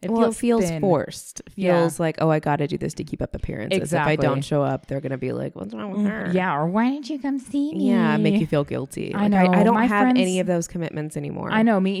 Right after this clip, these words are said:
Speaker 1: either. My
Speaker 2: I don't
Speaker 1: friend's
Speaker 2: have anything
Speaker 1: mom
Speaker 2: like that anymore, and it feels so good.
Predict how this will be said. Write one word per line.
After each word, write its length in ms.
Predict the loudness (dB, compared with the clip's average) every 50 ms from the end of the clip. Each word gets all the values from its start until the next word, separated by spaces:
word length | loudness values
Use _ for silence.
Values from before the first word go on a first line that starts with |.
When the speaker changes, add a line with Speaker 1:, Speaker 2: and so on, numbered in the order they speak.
| -2
Speaker 1:
either. 240 | 0 0 0 0 0
My 140 | 0 0 0
Speaker 2:
I 40 | 0
don't 60 | 0
Speaker 1:
friend's 260 | 0 2 2 2 2
Speaker 2:
have 160 | 2 0 0 0
anything 340 | 2 2 2 2 0 0
Speaker 1:
mom 60 | -2 -2
Speaker 2:
like 160 | -4 -4 -4
that 180 | -6 -6 -6 -6
anymore, 300 | -6 -6 -8 -6 -6 -6
and 80 | -6
it 240 | -6 -8 -10 -12 -14 -10
feels 320 | -6 -4 -4 -4 -4 -6 -8
so 260 | -10 -8 -8 -8 -8
good. 340 | -10 -12 -14 -14 -14 -16